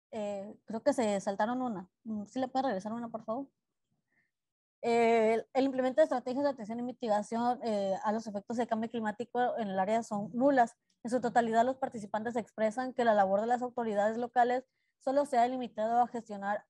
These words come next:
eh, programas de apoyo para la obtención de materiales de construcción y animales de tra-, de traspatio, pero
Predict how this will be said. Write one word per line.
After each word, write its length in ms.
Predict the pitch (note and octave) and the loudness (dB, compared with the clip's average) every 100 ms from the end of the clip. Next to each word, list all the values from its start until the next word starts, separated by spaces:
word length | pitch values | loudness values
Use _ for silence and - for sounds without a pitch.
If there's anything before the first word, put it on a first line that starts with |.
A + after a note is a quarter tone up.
| - | -2
eh, 240 | A3+ G#3+ | 0 0
programas 420 | G#3+ G#3+ A3 A#3+ | 2 4 4 4
de 60 | A#3 | 2
apoyo 400 | G#3+ A#3 A#3 A#3 | 2 0 0 0
para 120 | A#3 | 0
la 60 | G#3+ | -2
obtención 320 | G#3+ F#3+ G3+ | -6 -10 -6
de 80 | A#3 | -4
materiales 420 | A#3 F#3+ F#3+ G3+ | -4 -2 -2 -2
de 80 | A3 | -4
construcción 600 | A3 G#3+ - B3 C#4 C4+ _ _ _ | -6 -8 -4 0 0 -4 _ _ _
y 140 | C4+ C#4+ | 2 4
animales 440 | C#4 A#3 G3+ A3 | 4 2 0 -2
de 80 | G#3 | -6
tra-, 260 | G#3+ A3+ A#3 | -10 -12 -4
de 180 | A3 | -2
traspatio, 540 | A3 A3+ D4 D4+ C4 - | -2 0 2 2 0 -2
pero 400 | A3+ G#3+ G3+ | -2 -2 -4